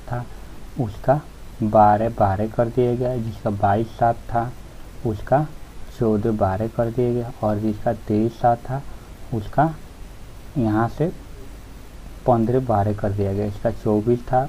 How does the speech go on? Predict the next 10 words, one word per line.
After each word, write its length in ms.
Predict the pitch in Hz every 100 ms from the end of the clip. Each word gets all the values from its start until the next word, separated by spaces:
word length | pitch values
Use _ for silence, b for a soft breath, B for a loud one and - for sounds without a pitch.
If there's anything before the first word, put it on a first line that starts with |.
| -
उसको 260 | 110 - 113
सोलह 460 | 101 - 104 104 113
बारह 260 | 113 117
कर 200 | 120 120 120
दिया 220 | 120 117
गया 180 | 123 127
यहाँ 380 | 113 107 113 120
से। 160 | - 147 B B B - 120
और 300 | 110 110 110 107
जिसका 500 | 110 104 - - 139